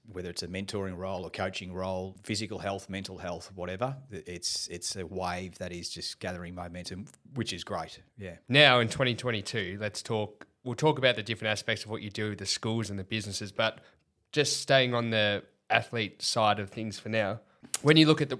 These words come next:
Speaker 2: high performance as a
Speaker 1: Mm.
Speaker 2: whole, it's more than just turning up on the weekend in sport I'm talking about and, and performing. So talk to us really what high performance means and the different aspects of it.
Speaker 1: Yeah, high performance, it's very holistic.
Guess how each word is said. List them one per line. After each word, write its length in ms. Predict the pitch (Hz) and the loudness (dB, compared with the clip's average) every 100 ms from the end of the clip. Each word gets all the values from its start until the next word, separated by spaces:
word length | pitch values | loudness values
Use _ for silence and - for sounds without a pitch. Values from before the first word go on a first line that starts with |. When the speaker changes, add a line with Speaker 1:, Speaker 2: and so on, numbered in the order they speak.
| - - | -8 2
Speaker 2:
high 180 | 139 | 4
performance 540 | 120 110 120 101 95 - | 4 0 -2 0 -2 -4
as 80 | 117 | -4
a 40 | |
Speaker 1:
Mm. 40 | |
Speaker 2:
whole, 380 | 95 107 85 82 - _ _ _ _ | -2 -2 -2 -6 -18 _ _ _ _
it's 180 | 110 117 | -8 2
more 220 | 127 127 | 6 6
than 140 | 113 104 | 6 0
just 420 | 104 - - - | -2 -4 -10 -4
turning 280 | 113 107 107 | -2 0 0
up 140 | 101 | 0
on 60 | 98 | -2
the 80 | |
weekend 380 | 95 104 98 98 | 0 0 0 -2
in 100 | 110 | -2
sport 320 | - - 92 | -4 -4 -4
I'm 80 | 87 | -4
talking 280 | 90 90 98 | -8 -10 -8
about 300 | 92 95 - | -6 -4 -4
and, 200 | 101 98 | -6 -6
and 240 | 104 98 90 _ - | -6 -6 -10 _ -10
performing. 560 | - 110 90 80 82 | -8 -6 -6 -8 -14
So 140 | 110 110 - | -10 -10 -8
talk 220 | - 123 120 | -2 -2 2
to 100 | 123 | 0
us 160 | 113 - - - | 0 -6 -8 0
really 220 | 127 117 | 2 4
what 160 | 110 101 | 2 2
high 200 | 117 110 | 2 2
performance 500 | 101 - 104 98 - | -2 -6 -4 -4 -4
means 240 | 104 101 | -2 -2
and 80 | 104 | -6
the 60 | 101 | -8
different 320 | 110 107 - | -8 -10 -6
aspects 440 | 104 - 101 - | -6 -4 -8 -6
of 140 | 101 90 | -8 -8
it. 100 | - _ - | -12 _ -2
Speaker 1:
Yeah, 220 | 127 120 | 2 2
high 160 | 139 180 | 4 2
performance, 420 | 139 143 131 135 | 2 2 2 -2
it's 140 | 120 | -2
very 300 | 131 139 123 | 4 6 6
holistic. 580 | 120 117 107 - 90 | 2 0 0 -4 -6